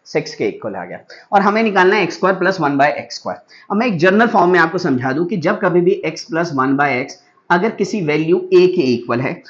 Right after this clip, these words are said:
और आपको find out करना है, मैं ये बाकी part हटा देता हूं ताकि थोड़ा सा, ठीक है, आपको एक्स स्क्वायर प्लस वन by एक्स स्क्वायर, एक्स स्क्वायर प्लस वन by एक्स स्क्वायर की वैल्यू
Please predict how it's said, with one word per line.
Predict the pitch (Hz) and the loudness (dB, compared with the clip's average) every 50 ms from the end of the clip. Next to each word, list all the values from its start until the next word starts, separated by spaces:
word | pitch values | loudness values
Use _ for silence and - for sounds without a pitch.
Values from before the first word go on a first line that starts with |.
| - - _ - | -20 -16 _ 2
और | 170 170 - - | 2 4 6 6
आपको | 165 170 175 170 - - | 6 6 6 4 2 2
find | 170 185 160 160 165 170 | 2 4 4 4 4 4
out | 180 175 | 4 2
करना | - 147 135 139 139 | 0 -2 0 0 -2
है, | 147 - 185 | -2 -2 -4
मैं | 180 165 | -2 -2
ये | 156 151 | -2 0
बाकी | 135 131 127 - - 151 | -2 -2 -6 -6 -8 -6
part | - 135 135 123 120 | -4 -4 -4 -4 -6
हटा | 127 - 143 151 143 | -6 -2 0 0 0
देता | 123 113 110 - 117 | 0 -4 -6 -6 -8
हूं | 120 147 151 | -8 -8 -8
ताकि | 143 131 120 - 131 - _ _ 165 | -10 -10 -12 -12 -16 -20 _ _ -14
थोड़ा | 156 151 143 | -12 -12 -12
सा, | 123 135 165 - _ _ _ _ _ _ _ _ _ _ _ _ _ _ _ _ - 120 | -12 -14 -16 -16 _ _ _ _ _ _ _ _ _ _ _ _ _ _ _ _ -10 -6
ठीक | 143 156 175 | -6 -4 -4
है, | 185 - - - - - - - - | -6 -8 -12 -18 -20 -20 -6 0 2
आपको | 170 180 202 180 - 185 190 202 190 - - - | 4 4 4 2 2 0 0 0 -2 -6 -6 -6
एक्स | 156 165 - - - | -6 -6 -4 -8 -12
स्क्वायर | - - 180 165 165 170 180 - - - _ _ - | -4 0 2 4 4 4 2 -2 -8 -18 _ _ -4
प्लस | 160 170 170 160 | -2 -2 0 0
वन | 165 170 175 170 | 2 2 4 4
by | 170 165 | 4 2
एक्स | 156 156 - | 2 0 -2
स्क्वायर, | - - 151 143 143 143 - - - _ _ _ _ _ _ | -4 -2 0 0 0 -2 -4 -10 -18 _ _ _ _ _ _
एक्स | - 143 143 - | -12 -10 -10 -10
स्क्वायर | - - 170 175 190 190 185 - | -4 -2 0 0 0 -2 -4 -4
प्लस | - 165 185 185 - 160 | -4 -2 -2 -2 -2 -2
वन | 156 160 170 | -2 0 0
by | 165 170 175 | 0 0 0
एक्स | 170 160 165 - | 0 -2 -4 -6
स्क्वायर | - 160 160 156 | -4 -4 -4 -2
की | - 185 | -2 -2
वैल्यू | 156 143 147 147 | 0 0 0 0